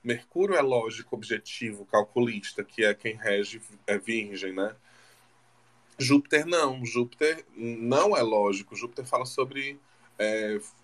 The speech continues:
filosofias, fala sobre religião, fala sobre alcances de coisas que estão além do nosso campo de visão.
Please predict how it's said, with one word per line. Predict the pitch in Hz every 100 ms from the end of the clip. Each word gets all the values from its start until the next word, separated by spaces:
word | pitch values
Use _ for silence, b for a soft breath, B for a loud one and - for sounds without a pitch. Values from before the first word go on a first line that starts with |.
| _
filosofias, | - 123 120 165 - - 123 151 156 110 98 -
fala | 107
sobre | 107 120 107 117
religião, | 120 110 123 139 120 120 131 123 107 95 b b b
fala | - 113 110
sobre | - - 117 107 117 113 107 80
alcances | - 123 - 123 127 143
de | 127
coisas | 123 123 120 -
que | 120
estão | 120
além | 120 117 120 151
do | 156
nosso | 143 131 131
campo | 131 123 127
de | 123
visão. | 123 143 127 113 123 127 117